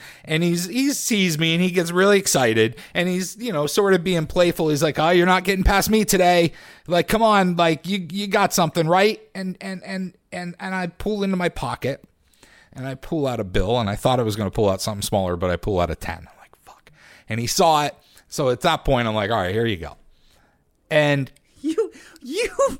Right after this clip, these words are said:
Speaker 2: fucking idiot.
Speaker 1: Whatever.
Speaker 2: <laughs> Like,
Speaker 1: I don't, I
Speaker 2: I
Speaker 1: don't
Speaker 2: know
Speaker 1: care.
Speaker 2: that it, now, now look, and I'm not arguing it. Like, obviously, these sums of money, Ryan and I are lucky enough that these will not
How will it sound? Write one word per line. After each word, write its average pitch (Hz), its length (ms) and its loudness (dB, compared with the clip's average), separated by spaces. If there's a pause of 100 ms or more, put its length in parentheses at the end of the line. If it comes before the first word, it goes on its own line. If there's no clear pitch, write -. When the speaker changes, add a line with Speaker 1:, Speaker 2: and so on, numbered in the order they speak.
(120)
Speaker 2:
fucking 339 540 -2
idiot. 185 460 -4 (200)
Speaker 1:
Whatever. 208 280 2
Speaker 2:
<laughs> - 80 -10
Like, 117 100 2
Speaker 1:
I 180 120 2
don't, 180 360 2
I 160 100 2
Speaker 2:
I 185 40 0
Speaker 1:
don't 160 380 2
Speaker 2:
know 370 160 4
Speaker 1:
care. 143 100 2 (100)
Speaker 2:
that 80 100 -8
it, - 40 -4
now, 269 160 2
now 233 220 2
look, 185 260 -2
and 180 120 0
I'm 247 140 2
not 240 200 4
arguing 190 360 2
it. 180 120 -2
Like, 165 200 -2
obviously, 214 580 0
these 190 260 -2
sums 196 320 0
of 180 100 0
money, 165 280 2
Ryan 160 280 0
and 165 100 -4
I 156 160 0
are 139 100 0
lucky 156 340 0
enough 135 380 -2 (400)
that 156 200 -8
these 185 300 -6
will 180 140 0
not 175 320 0